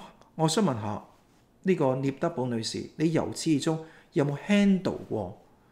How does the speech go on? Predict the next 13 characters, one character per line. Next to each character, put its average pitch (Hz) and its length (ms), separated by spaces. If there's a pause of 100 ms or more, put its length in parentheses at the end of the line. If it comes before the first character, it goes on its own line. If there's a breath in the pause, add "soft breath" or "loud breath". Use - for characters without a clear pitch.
(440 soft breath)
有 151 100
冇 151 160
見 139 340
過？ 123 460 (380)
喺 196 100
邊 226 240
個 151 80
時 98 220
間、 120 300
邊 175 140
個 135 80
位 110 180
置 104 300